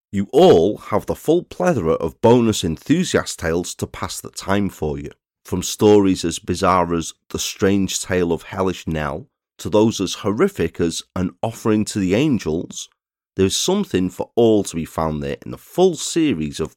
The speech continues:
unreleased bonus episodes. You can, like those I've just mentioned, get to hear these tales I've described and several others for yourselves very reasonably indeed, simply by heading over to the True Crime Enthusiast podcast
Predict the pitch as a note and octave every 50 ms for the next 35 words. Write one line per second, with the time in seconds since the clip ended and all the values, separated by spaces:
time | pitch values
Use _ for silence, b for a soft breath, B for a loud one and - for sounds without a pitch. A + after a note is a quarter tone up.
0 | _ - G2+ G2+ G2+ G2 F#2+ G2 G2 F#2+ - - - - _ - - F2 F2 E2+
1 | E2 E2+ - - _ - - - - C#2+ - - B1 - - _ - - - _
2 | _ _ _ _ _ _ _ _ _ _ _ _ _ - G2 A2 A2+ - - E2+
3 | F2+ G#2 C#3 E3+ G#3 G3 _ - G2 G2 A2+ A#2 - - A2 A2 A2+ A2 - -
4 | G2+ G#2 F#2+ - - G2+ - - G2 F#2 F2+ F2+ - - - G2+ A#2 D#3+ G3 -
5 | _ _ _ - - G#2 F#2 - - G#2+ G#2 C3+ D#3+ F3 E3+ C3 A#2+ A#2 A#2 G2
6 | - - - F2 F2+ A#2+ E3 D#3 - A#2+ - - - G2 - - - - D#2+ F2
7 | A2+ C#3 C#3+ - A2+ G2+ - - - - D3 C#3 B2 A#2+ C3 D#3 E3+ F3+ D#3 A2
8 | - - - - A2+ F#2 F2 - - - F3 B2+ D#2+ D2 E2+ F#2 - - - -
9 | - E3+ G#3+ G3+ E3+ D#3+ F#3+ F#3+ F#3 D#3 - - C3+ B2+ A#2+ A#2+ B2 A#2 A2 G#2+
10 | F#2+ E2+ D#2+ D#2 D#2+ E2 D#2+ - _ _ - - - - F3 F#3 G3+ - - B2
11 | G#2+ F2+ - C#2+ D#2 - - B2+ D#3+ E3 - - D#3+ D#3 D3 G#2+ - G2 - -
12 | - - A#2 - - - - F#3+ F#3+ F#3 - - F#3 F#3 F3+ E3+ E3+ D#3+ - F3+
13 | D#3 D3 - C3 B2+ - - - - - G3 F3+ - - - E2 G2 - - -